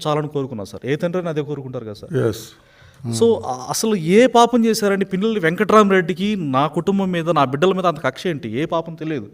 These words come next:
Speaker 1: నేను కూడా నిజానికి ఏ పాపం చేయలేదు సార్.
Speaker 2: Hmm.
Speaker 1: స్వేచ్ఛని, స్వాతంత్రాన్ని నేను, నాకు భారత రాజ్యాంగం కల్పించిన దాన్ని నేను వినియోగించుకుంటే, అట్లా ఉండకూడదురా,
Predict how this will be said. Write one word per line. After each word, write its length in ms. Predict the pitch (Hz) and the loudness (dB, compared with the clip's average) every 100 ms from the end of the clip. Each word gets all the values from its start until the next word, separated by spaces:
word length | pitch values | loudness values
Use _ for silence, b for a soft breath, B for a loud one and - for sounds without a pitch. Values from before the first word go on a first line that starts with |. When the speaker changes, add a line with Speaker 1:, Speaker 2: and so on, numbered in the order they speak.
| b b | b b
Speaker 1:
నేను 240 | 120 170 220 | 0 4 6
కూడా 120 | 226 | 4
నిజానికి 360 | 202 208 196 185 | 4 2 2 0
ఏ 40 | |
పాపం 280 | 185 175 170 165 | 2 -2 -4 -4
చేయలేదు 220 | 180 147 | -4 -6
సార్. 180 | 110 101 _ _ _ _ _ _ - | -8 -12 _ _ _ _ _ _ -12
Speaker 2:
Hmm. 160 | 127 117 | -8 -8
Speaker 1:
స్వేచ్ఛని, 580 | 113 160 220 220 214 208 | 0 6 6 6 0 2
స్వాతంత్రాన్ని 760 | 151 160 190 180 175 165 160 160 _ _ _ 147 | 2 2 0 -4 -4 -4 -8 -14 _ _ _ -4
నేను, 400 | 156 151 139 139 b b b | -2 -2 -4 -8 b b b
నాకు 440 | 120 127 147 113 - | 0 0 -2 -4 -10
భారత 340 | 104 147 180 | 2 4 4
రాజ్యాంగం 440 | 180 160 156 190 180 | 4 2 2 0 0
కల్పించిన 460 | 170 170 185 180 | 0 0 -2 -2
దాన్ని 220 | 180 180 175 | -2 -2 -2
నేను 120 | 143 | 0
వినియోగించుకుంటే, 680 | 160 175 160 - 117 135 170 | 2 2 -2 -6 -6 -6 -6
అట్లా 260 | 123 160 | -6 -4
ఉండకూడదురా, 800 | 123 127 185 196 202 165 180 151 | -4 -2 0 4 2 4 0 0